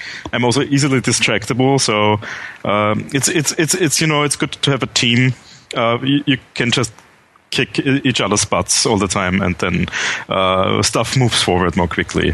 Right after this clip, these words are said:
As, uh, opposed, if you would just do everything alone, I think people that are, like, single founders that do everything themselves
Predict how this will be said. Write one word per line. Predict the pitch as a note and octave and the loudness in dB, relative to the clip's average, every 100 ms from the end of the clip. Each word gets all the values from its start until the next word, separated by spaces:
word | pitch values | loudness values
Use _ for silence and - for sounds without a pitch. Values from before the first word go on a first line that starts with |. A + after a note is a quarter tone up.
| - | -2
As, | A2+ - | -2 0
uh, | C#3+ A#2 - | 0 0 0
opposed, | A#2 G#2+ A#2+ G#2 - - | -2 0 2 0 -2 -2
if | F3 F#3 D#3 | 0 2 0
you | D3+ | 2
would | C3+ - | 0 0
just | - A2+ - | -2 -2 0
do | A#2+ | 2
everything | G#2+ G#2+ A2+ G#2 G2+ | 2 2 2 2 2
alone, | F#2+ E2 F2+ F#2 - - - | 2 2 2 0 -4 -6 -4
I | B2+ | -2
think | F3 F3 - | 0 -2 -2
people | E3+ D3 B2+ | 0 0 2
that | A2 | 2
are, | G#2+ | 2
like, | G#2 F#2+ | 2 2
single | - B2 C3 D3+ | 2 2 2 2
founders | E3 F3 F3+ F#3 F3+ - | 2 2 2 2 2 0
that | A2+ - | -2 -2
do | B2 A2 | 0 2
everything | A#2 C3 C3+ | 2 2 0
themselves | B2+ - A2+ A#2+ | 2 2 0 0